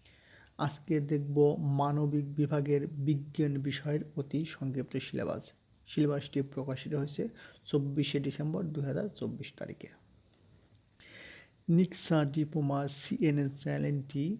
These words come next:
এখনও যারা সাবস্ক্রাইব করেনি, সাবস্ক্রাইব করে নিন। এই চ্যানেলে শিক্ষা বিষয়ক যাবতীয় তথ্য আপলোড করা হয়। আমরা এখন বিজ্ঞান বিষয়ের পূর্ণাঙ্গ সিলেবাস দেখব, যা অতি সংক্ষিপ্ত,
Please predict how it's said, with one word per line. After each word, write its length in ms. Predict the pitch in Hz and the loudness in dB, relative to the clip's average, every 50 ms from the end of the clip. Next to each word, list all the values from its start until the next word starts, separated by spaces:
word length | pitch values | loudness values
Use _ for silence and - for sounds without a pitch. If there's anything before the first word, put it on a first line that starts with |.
| - | -4
এখনও 460 | - 160 135 - - 151 143 143 147 147 | -4 -4 -4 -4 -4 -4 -4 -4 -4 -6
যারা 260 | 147 - 143 135 143 147 | -6 -6 -6 -6 -6 -6
সাবস্ক্রাইব 640 | - - - - 143 - - - - - 147 143 147 - - | -8 -10 -10 -8 -8 -8 -10 -12 -10 -8 -6 -6 -8 -10 -10
করেনি, 460 | - 139 139 139 127 131 143 151 226 247 | -8 -8 -6 -6 -6 -6 -4 -6 -6 -8
সাবস্ক্রাইব 600 | - - - - 147 - - - - - 120 - - - - | -10 -12 -12 -10 -10 -10 -12 -8 -4 -2 -2 -2 -4 -8 -12
করে 220 | - 120 127 127 | -10 -8 -8 -8
নিন। 180 | 120 117 117 - - _ _ _ - | -8 -8 -10 -10 -12 _ _ _ -4
এই 200 | 135 139 139 139 | 0 2 2 2
চ্যানেলে 520 | 139 139 139 135 123 120 127 131 151 180 180 | 0 -2 -6 -6 -4 -4 -4 -4 -4 -4 -6
শিক্ষা 540 | - - - 143 143 147 - - 139 131 | -6 -4 -4 -4 -6 -6 -8 -6 -4 -4
বিষয়ক 440 | 127 131 123 - - - 131 139 160 156 151 | -4 -4 -6 -6 -6 -6 -4 -4 -4 -6 -6
যাবতীয় 460 | 147 151 123 117 120 120 - - 113 - | -4 -4 -2 -2 -2 -4 -6 -6 -8 -8
তথ্য 440 | - 120 120 - - - 226 - - - | -8 -12 -12 -10 -6 -6 -6 -4 -4 -4
আপলোড 360 | 120 110 - - 113 107 - - | -4 -4 -4 -4 -6 -8 -8 -10
করা 200 | - - - - | -14 -16 -16 -14
হয়। 220 | - - - - - _ _ _ _ _ _ _ - - - - - - - _ _ - | -10 -10 -10 -10 -12 _ _ _ _ _ _ _ -20 -20 -20 -20 -20 -20 -20 _ _ -2
আমরা 340 | 147 147 147 151 147 131 123 | 0 0 2 2 2 2 0
এখন 280 | 131 - - 233 302 - - - _ _ _ _ _ _ _ _ _ _ - - - - - _ _ _ _ - | 0 -2 -2 -2 -2 -4 -6 -12 _ _ _ _ _ _ _ _ _ _ -20 -20 -20 -20 -20 _ _ _ _ 0
বিজ্ঞান 400 | 143 151 143 139 - 147 139 139 | 2 2 2 2 0 0 2 2
বিষয়ের 420 | 139 135 135 - 139 147 175 202 202 - - - - _ _ _ _ _ _ _ _ _ _ _ _ | 0 -2 -2 -2 -2 -2 -2 -2 -4 -6 -12 -20 -20 _ _ _ _ _ _ _ _ _ _ _ _
পূর্ণাঙ্গ 460 | 151 151 143 131 123 127 127 127 127 | 0 2 2 2 0 0 -2 -2 -2
সিলেবাস 420 | - - - 127 127 127 123 120 | -2 -2 0 0 2 2 2 0
দেখব, 280 | 113 117 127 123 143 156 190 262 - - - - - - | 0 -2 -4 -2 -2 -2 -2 -2 -4 -8 -14 -20 -18 -8
যা 120 | 143 151 131 - - - | -4 -2 -2 -2 -2 -2
অতি 200 | 147 - - 123 | -2 -2 -2 -2
সংক্ষিপ্ত, 720 | - - - 127 127 131 - 117 - - - - 185 247 | -4 -4 -4 -4 -4 -4 -4 -6 -6 -6 -4 -2 -2 -2